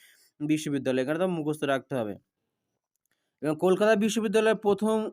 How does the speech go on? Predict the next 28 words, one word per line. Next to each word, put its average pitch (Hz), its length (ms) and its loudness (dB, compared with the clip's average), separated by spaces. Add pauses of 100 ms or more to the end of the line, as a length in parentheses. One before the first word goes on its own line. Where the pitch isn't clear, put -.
(100)
উপাচার্য, 190 540 2
এটাও 185 340 2
খুব 208 160 -4
গুরুত্বপূর্ণ, 202 500 0
মুখস্থ 196 280 0
রাখতে 196 280 0
হবে, 202 120 2
উইলিয়াম 190 640 0
কালভি, 185 460 0 (640)
আহ, 160 260 2
কাভলি, 180 540 2
উইলিয়াম 185 360 2
কাভলি 190 320 0
হচ্ছে 202 160 0
প্রথম 202 640 -2
উপাচার্য। 196 680 0 (320)
এবং 160 260 0
কলকাতা 185 260 2
বিশ্ববিদ্যালয়ের 208 480 0
প্রথম 196 400 -2
ভারতীয় 185 360 2
উপাচার্য, 202 340 0
এটা 196 280 0
মনে 185 260 -2
রাখতে 185 300 -2
হবে, 202 200 0
গুরুদাস 170 640 0
বন্দ্যোপাধ্যায়। 127 720 -4